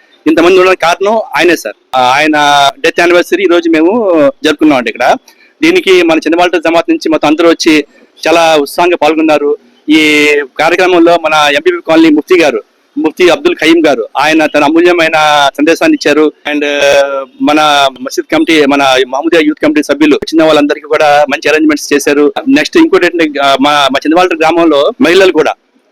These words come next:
ఓకే, వాళ్ళు కూడా ఉత్సాహంగా పాల్గొన్నారు. వాళ్ళు కూడా హజరత్ ఖ్వాజా గరీబ్ నవాజ్ తాలూకా జీవిత చరిత్ర గురించి, ఆయన తాలూకా, ఆయన ఎలాగ జీవించారు, ఆ, ఆయన, ఆయన, ఆయన జీవన సందేశం అది కూడా విన్నారు వాళ్ళు.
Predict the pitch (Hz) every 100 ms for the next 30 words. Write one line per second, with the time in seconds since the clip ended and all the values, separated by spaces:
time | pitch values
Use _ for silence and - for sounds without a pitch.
0 | _ - 160 135 117 _ - 160 175 175
1 | 156 170 175 170 143 151 160 143 143 143
2 | - _ 139 160 170 170 170 165 147 165
3 | - 156 170 160 147 156 156 156 147 151
4 | 151 143 156 160 160 147 147 147 143 147
5 | _ _ - 139 147 147 151 160 156 147
6 | 143 139 131 143 143 135 160 165 156 156
7 | 151 135 117 _ _ _ 127 139 135 127
8 | 131 135 131 131 143 139 135 147 - 160
9 | 180 165 165 160 123 - _ 135 156 170
10 | 151 160 156 143 139